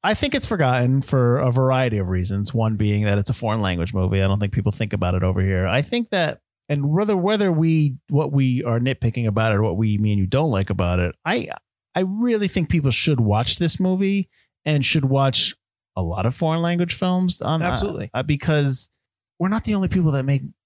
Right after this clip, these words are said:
Speaker 1: good movies over here. I mean,
Speaker 2: Mm-hmm.
Speaker 1: there are tons, tons of good films that we don't see, and they're basically bought by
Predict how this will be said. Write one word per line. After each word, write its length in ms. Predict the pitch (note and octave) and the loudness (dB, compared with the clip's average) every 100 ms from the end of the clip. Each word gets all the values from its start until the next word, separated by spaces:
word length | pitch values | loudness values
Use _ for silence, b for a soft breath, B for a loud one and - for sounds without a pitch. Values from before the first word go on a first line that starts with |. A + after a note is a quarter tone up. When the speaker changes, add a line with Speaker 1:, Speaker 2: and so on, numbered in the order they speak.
| _ G#3+ | _ -12
Speaker 1:
good 220 | E3 C#3+ C#3 | -2 2 4
movies 340 | C#3+ B2 F#2+ | 6 4 4
over 180 | F2+ F2+ | 4 4
here. 360 | F2+ A#1 - - | 2 0 -6 -4
I 40 | C#3 | 0
mean, 100 | B2+ | 2
Speaker 2:
Mm-hmm. 80 | |
Speaker 1:
there 120 | D3 F3 | 2 0
are 120 | F3 | -2
tons, 880 | - - - F3 F3 E3+ E3 D3+ - _ _ | -2 -4 -2 -2 -2 -2 -2 -4 -6 _ _
tons 600 | - - F3 D#3+ E3+ D3+ | -8 -6 -4 -4 -2 -2
of 200 | C#3+ B2+ | -2 -2
good 200 | C3+ B2+ | -2 -2
films 420 | - C3+ C3 A2 A#2+ | 0 0 2 0 2
that 320 | G#2 G2 - _ _ | 2 2 -2 _ _
we 220 | A2+ A#2+ | 0 2
don't 200 | C3+ C#3 G2+ | 2 0 -2
see, 540 | - A#2+ G2 F#2+ - _ - | 0 2 4 0 -2 _ -4
and 320 | A#2 G#2+ G#2 | 0 0 0
they're 100 | A2 | 0
basically 480 | A2 A#2+ A#2+ A2+ A2 | 2 2 0 0 0
bought 380 | G2 B2+ C3+ - | 2 0 -2 -2
by 460 | G2+ F#2 F2+ F#2 | 0 0 0 -2